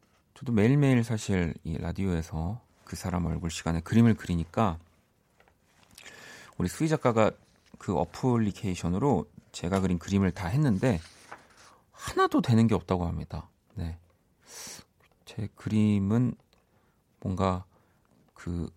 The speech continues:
어플이 만족할 수 없는 그, 아무튼 그 데이터베이스를 줄 수가 없나 봐요. 네, 저도 눈, 코, 입 똑같이 다 그리긴 하는데, 아, 좀 마상을 입었습니다. 자, <laughs> 보내주신 사연들을 좀 만나볼게요.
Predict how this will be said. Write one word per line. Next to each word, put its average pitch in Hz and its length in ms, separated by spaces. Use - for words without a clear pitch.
어플이 95 520
만족할 95 420
수 107 140
없는 87 380
그, - 100
아무튼 87 360
그 - 120
데이터베이스를 92 640
줄 - 160
수가 - 200
없나 87 220
봐요. 87 400
네, 87 220
저도 92 200
눈, 98 160
코, 117 140
입 104 100
똑같이 - 300
다 104 100
그리긴 95 340
하는데, 101 540
아, 95 100
좀 95 100
마상을 92 400
입었습니다. 80 640
자, - 240
<laughs> - 880
보내주신 110 720
사연들을 156 600
좀 127 180
만나볼게요. 98 960